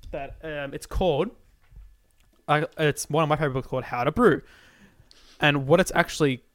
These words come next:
got in here is the specific type of salt you need to add, how you calculate it. And so back to, f-, for example, you look at, um, some chemicals, so sodium chloride, for example, you wouldn't actually add that in, but that has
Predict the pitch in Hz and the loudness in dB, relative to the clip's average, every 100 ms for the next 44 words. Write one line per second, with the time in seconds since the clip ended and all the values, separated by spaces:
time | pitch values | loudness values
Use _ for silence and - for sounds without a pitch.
0 | - 151 - - 156 147 143 117 139 - | 6 6 6 2 2 2 -2 0 -4 -8
1 | _ _ - 151 139 123 120 - - - | _ _ -2 2 4 2 -4 -10 -14 -20
2 | 196 147 - 147 - 165 196 185 175 175 | -8 -4 -2 0 0 -2 0 2 2 2
3 | - 143 - 147 139 - 127 - - - | 2 2 2 -4 -2 -2 -4 -6 -12 -18
4 | - - - - 135 147 156 156 127 - | -20 -20 -10 2 2 2 0 0 -2 -2
5 | 127 156 254 - - - _ _ _ - | -2 -2 -4 -12 -20 -20 _ _ _ -20
6 | - - 131 127 131 _ - 143 156 - | -4 0 2 0 -4 _ -4 2 2 2
7 | - 147 - - - 165 139 151 143 131 | 0 0 0 -10 -2 -2 0 -2 -2 -2
8 | 131 139 139 131 127 120 120 _ - 175 | -2 0 0 0 0 -4 -12 _ 0 0
9 | 175 156 143 - 135 127 - - - - | 2 0 0 0 0 0 -6 -14 -20 -8
10 | 131 - 175 156 139 - 127 127 127 - | -6 4 6 6 2 0 2 2 0 -4
11 | 127 123 240 127 139 151 - - 143 143 | -6 -4 -8 -8 -10 -14 -14 -10 -6 0
12 | 180 175 - - 151 139 131 123 120 147 | 2 2 -2 -4 -2 0 -2 -2 -4 -8
13 | - - - 147 160 160 160 | -12 -14 0 2 4 6 6